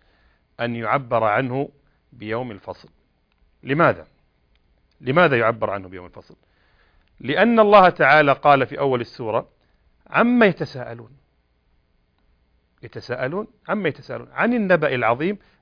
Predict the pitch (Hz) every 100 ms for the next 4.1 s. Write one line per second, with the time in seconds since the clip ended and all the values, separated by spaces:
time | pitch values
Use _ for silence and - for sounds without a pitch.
0 | - 123 120 131 131 123 110 117 - 120
1 | 107 120 139 _ _ _ _ 113 - -
2 | 98 98 107 87 _ _ _ _ - _
3 | _ _ _ 127 135 - 131 135 127 120